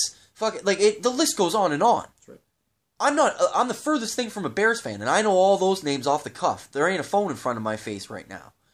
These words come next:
Speaker 1: You know what I'm saying?
Speaker 2: Yeah.
Speaker 1: Um, if you'd have told me Nakeem Hicks is gonna be a fucking, a Pro Bowler this
Speaker 2: Mm,
Speaker 1: year, I
Speaker 2: that's
Speaker 1: would have
Speaker 2: right.
Speaker 1: laughed you out of my garage.
Speaker 2: Get the heck outta here, yeah.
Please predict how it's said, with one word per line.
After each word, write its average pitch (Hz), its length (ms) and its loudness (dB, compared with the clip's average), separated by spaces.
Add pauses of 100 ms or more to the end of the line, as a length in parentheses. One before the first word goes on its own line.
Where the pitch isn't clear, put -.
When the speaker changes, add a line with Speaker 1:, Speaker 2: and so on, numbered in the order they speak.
(140)
Speaker 1:
You 160 80 -8
know 190 60 -2
what 180 60 -2
I'm - 40 -4
saying? 226 380 0
Speaker 2:
Yeah. 82 60 -18 (640)
Speaker 1:
Um, 147 440 -2 (600)
if 160 100 -10
you'd 285 80 2
have 262 140 -2
told 254 160 0
me 233 100 -4
Nakeem 202 400 -10
Hicks 240 300 -8
is 156 80 -12
gonna 160 160 -8
be 139 100 -8
a 143 60 -6
fucking, 143 440 -8 (400)
a 120 60 -12
Pro 214 340 0
Bowler 107 360 -4
this 104 200 -6
Speaker 2:
Mm, 104 60 -8
Speaker 1:
year, 101 120 -6
I 110 80 -6
Speaker 2:
that's 147 80 -2
Speaker 1:
would 180 80 -2
have 185 100 -2
Speaker 2:
right. - 100 0
Speaker 1:
laughed 269 220 -2
you 226 80 0
out 226 60 2
of 208 40 -4
my 208 120 -2
garage. 156 420 -2
Speaker 2:
Get 101 100 -8
the 92 60 -14
heck 87 160 -20
outta 82 200 -18
here, 82 100 -20 (100)
yeah. 107 60 -18